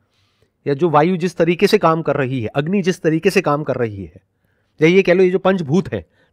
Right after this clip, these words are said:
धरती, जल, अग्नि, वायु, आकाश, वो जिस तरीके से एक दूसरे के साथ में जुड़े हुए हैं और वो काम कर रहे हैं, that is very complex। Animals are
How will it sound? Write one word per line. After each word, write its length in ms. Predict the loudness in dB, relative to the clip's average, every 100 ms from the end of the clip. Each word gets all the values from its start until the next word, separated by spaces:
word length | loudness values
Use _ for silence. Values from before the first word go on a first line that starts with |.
| -4
धरती, 260 | -2 -2
जल, 200 | 0 2
अग्नि, 220 | 2 0 0
वायु, 240 | 0 0
आकाश, 340 | 0 0 -2 -6
वो 60 | -6
जिस 240 | -6 -2
तरीके 420 | 0 0 -2 -2
से 280 | -2 -2 -4 _ _ _ -4
एक 160 | -4 -4
दूसरे 260 | -6 -4
के 80 | -2
साथ 140 | -2 -2 -2
में 100 | -2
जुड़े 200 | 2 2
हुए 240 | 2 -2
हैं 180 | -6 -16 _ _ -6
और 100 | -4
वो 100 | 0
काम 260 | 2 2
कर 120 | -2
रहे 100 | -4
हैं, 80 | -2
that 140 | -2 -2
is 100 | -2
very 120 | -2
complex। 360 | -6 -12 -16 -16 -18 -20 _ _ _ _ _ _ _ _ _ _ _ _ _
Animals 440 | 2 2 4 2 4
are 280 | 8 10 8